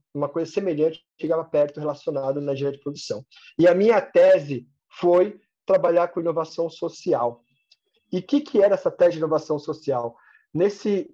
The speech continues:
nesse desenvolvimento de entender como desenvolver uma solução com foco em impacto, é, basicamente, a gente desenvolveu as ferramentas pra desenvolver uma solução. E aí a gente foi, é, até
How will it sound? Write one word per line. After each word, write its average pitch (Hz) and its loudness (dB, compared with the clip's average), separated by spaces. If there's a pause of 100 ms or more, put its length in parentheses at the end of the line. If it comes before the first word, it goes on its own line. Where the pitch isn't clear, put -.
nesse 190 -4
desenvolvimento 170 0
de 156 -4
entender 151 -4
como 196 -4
desenvolver 160 -2 (640)
uma 165 -4
solução 143 -4 (260)
com 180 0
foco - -2
em 147 -4
impacto, 139 -8 (600)
é, 156 2 (220)
basicamente, 170 -6
a 147 -4
gente 156 -8
desenvolveu 156 -2
as 151 -2 (180)
ferramentas 208 0
pra 196 0
desenvolver 165 -4
uma 170 -4
solução. 151 -8 (580)
E 156 2
aí 165 4
a 180 2
gente 180 -6
foi, 165 0
é, 151 -2
até 175 -2